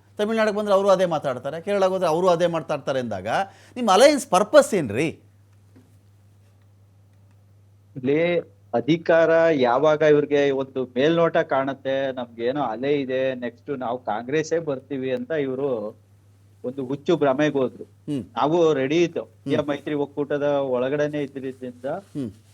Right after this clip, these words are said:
Speaker 2: ನಮಗೂ ಇಷ್ಟು ಸೀಟ್ ಕೊಡಿ,
Speaker 1: ಹ್ಮ್.
Speaker 2: ನಮ್ಗಳ್ನು ನಿಮ್ಮ ಜೊತೆ ಸೇರಿಸ್ಕೊಳ್ಳಿ, ಇಂಡಿಯಾ ಮೈತ್ರಿ ಒಕ್ಕೂಟದಲ್ಲೇ ನಾವು ಬರ್ತೀವಿ, ನಾವು ಅಲಯನ್ಸ್ ಆಗ್ತೀವಿ.
Speaker 1: ಹ್ಮ್.
Speaker 2: ಇದೆಲ್ಲ ನಮ್ಮ ಸ್ಟಾರ್ಟಿಂಗ್ ಇಂದ ನಾವು ಇದ್ ಮಾಡ್ದೋ. ಇವ್ರು ನಮ್ಮನ್ನ ನೆಗ್ಲೆಕ್ಟ್ ಮಾಡ್ತಾನೆ ಬಂದ್ರು.
Speaker 1: ಹ್ಮ್.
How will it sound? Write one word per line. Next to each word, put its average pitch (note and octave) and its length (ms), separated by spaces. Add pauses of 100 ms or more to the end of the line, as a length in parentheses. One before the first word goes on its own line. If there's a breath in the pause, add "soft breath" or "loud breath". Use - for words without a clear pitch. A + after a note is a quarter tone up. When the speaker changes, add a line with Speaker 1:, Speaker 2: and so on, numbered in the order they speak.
Speaker 2:
ನಮಗೂ D3+ 360
ಇಷ್ಟು D#3+ 320
ಸೀಟ್ E3+ 440
ಕೊಡಿ, C3+ 420
Speaker 1:
ಹ್ಮ್. G2+ 320 (220)
Speaker 2:
ನಮ್ಗಳ್ನು E3 500
ನಿಮ್ಮ D3 460 (100)
ಜೊತೆ C#3+ 260
ಸೇರಿಸ್ಕೊಳ್ಳಿ, C3+ 920
ಇಂಡಿಯಾ D3 240
ಮೈತ್ರಿ C#3+ 460
ಒಕ್ಕೂಟದಲ್ಲೇ C#3 720
ನಾವು B2+ 320
ಬರ್ತೀವಿ, B2+ 520
ನಾವು B2 300
ಅಲಯನ್ಸ್ C#3 400
ಆಗ್ತೀವಿ. A#2+ 520
Speaker 1:
ಹ್ಮ್. G#2+ 360 (160)
Speaker 2:
ಇದೆಲ್ಲ C3+ 300
ನಮ್ಮ D#3+ 480
ಸ್ಟಾರ್ಟಿಂಗ್ D#3 560
ಇಂದ F3 160
ನಾವು E3+ 280
ಇದ್ C#3+ 160
ಮಾಡ್ದೋ. A#2 320 (160)
ಇವ್ರು D#3+ 300
ನಮ್ಮನ್ನ D3 340 (140)
ನೆಗ್ಲೆಕ್ಟ್ D#3 380
ಮಾಡ್ತಾನೆ D3+ 360
ಬಂದ್ರು. A#2+ 300
Speaker 1:
ಹ್ಮ್. F2 360